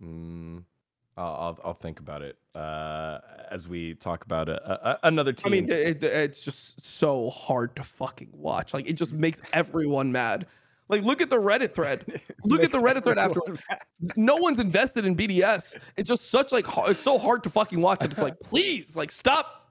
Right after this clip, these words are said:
Speaker 2: ruining the fucking league." <laughs> Please, man. Have some respect.
Speaker 1: <sighs> Uh, um, Rogue's one and two. <laughs> Do we, do we wanna go there, or do we wanna go talk about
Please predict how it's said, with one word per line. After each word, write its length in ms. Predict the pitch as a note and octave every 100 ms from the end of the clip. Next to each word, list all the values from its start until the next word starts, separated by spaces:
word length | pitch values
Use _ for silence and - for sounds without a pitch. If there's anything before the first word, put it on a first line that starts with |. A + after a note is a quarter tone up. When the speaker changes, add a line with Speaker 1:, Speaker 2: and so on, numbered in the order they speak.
| _
Speaker 2:
ruining 560 | F3 D4+ F4 D4+ B3 A3
the 80 |
fucking 460 | F#3 C4+ C4+ B3 G#3
league." 440 | C#4 D#4+ E3+ D#3+ -
<laughs> 100 | F3+
Please, 580 | - - E4+ C4 E3 -
man. 380 | F#3 B2+ A1 - - _ _ _ _ _ _
Have 200 | A3 F#3
some 340 | - B3+ A#3+
respect. 520 | E3+ - - A2+ - _
Speaker 1:
<sighs> 60 | _ C3+ _ _ _ _ _ _ _ - _ - _ - _ _ _ _ - - -
Uh, 1200 | G#3+ D#3+ - - G#2+ A2 A2 - A2 G#2+ G2+ A#2 -
um, 420 | A#2+ G#2+ G#2 F#2 - _ _ _ _ _ _ _ _
Rogue's 280 | G#2 A2 B2
one 160 | A2 G2+
and 100 | F2
two. 280 | E2 F2+ A#2+ _ _ _
<laughs> 300 | _ _ - - -
Do 160 | B2 -
we, 140 | B2+ C3 - -
do 160 | -
we 60 | B2 -
wanna 280 | A#2+ A#2+
go 220 | G2 A#2+ A2
there, 200 | A#2 C3
or 40 |
do 120 | G#2+
we 100 | G#2
wanna 320 | G#2 A#2 G#2
go 200 | A#2+ G#2
talk 260 | A2 - G2
about 400 | D#3+ F#2+ G2 -